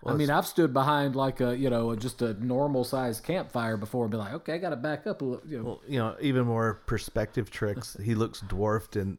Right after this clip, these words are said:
Speaker 2: in front of that ti-, in, you know, he looks small in front of that huge fireplace.
Speaker 1: Right. Oh, this is a great, uh,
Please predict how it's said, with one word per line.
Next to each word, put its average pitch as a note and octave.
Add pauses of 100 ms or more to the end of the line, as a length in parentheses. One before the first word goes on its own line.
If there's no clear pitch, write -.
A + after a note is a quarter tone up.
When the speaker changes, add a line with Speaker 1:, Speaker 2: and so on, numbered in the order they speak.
Speaker 2:
in F#2+
front G2+
of G2
that F#2+
ti-, G2+
in, G2+
you G2+
know, F2+
he G2+
looks - (140)
small B2
in F#2
front G2+
of -
that -
huge A#2+
fireplace. G#2
Speaker 1:
Right. A#2 (4000)
Oh, B2
this C3+
is C3
a A#2
great, A#2+
uh, A2